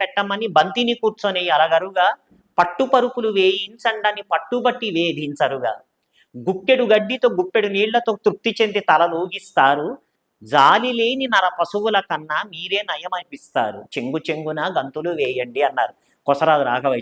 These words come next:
చౌదరి గారు. అందుకని పశువులు అన్నవి మన జీవనాధారము. ఇక్కడ ఎక్కువ చూడలేదు మనం సిటీస్లో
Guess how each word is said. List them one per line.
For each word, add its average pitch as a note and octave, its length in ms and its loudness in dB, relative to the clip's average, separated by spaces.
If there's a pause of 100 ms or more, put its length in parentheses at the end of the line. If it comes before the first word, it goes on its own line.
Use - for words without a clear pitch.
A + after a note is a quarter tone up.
చౌదరి G#2 300 -10
గారు. G2 140 -10 (220)
అందుకని F3 640 -2 (400)
పశువులు G#3 340 2
అన్నవి F#3 540 -2 (320)
మన D#3+ 140 4
జీవనాధారము. E3 880 0 (220)
ఇక్కడ C4 280 2
ఎక్కువ C#4+ 360 2
చూడలేదు C#4+ 380 2
మనం D3+ 180 -4
సిటీస్లో D#3 600 -6